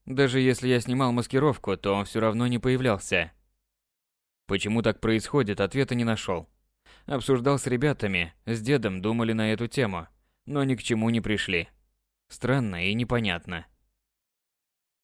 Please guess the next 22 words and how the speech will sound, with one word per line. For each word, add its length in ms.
Вновь 380
посмотрев 560
на 80
портал, 420
глубоко 440
вздохнул. 560
Немного 460
боязно 480
идти, 360
хоть 240
и 20
понимаю, 480
что 160
меня 240
никто 300
не 100
обнаружит. 580
Но 260
большое 440
количество 560
киборгов 500
напрягает. 640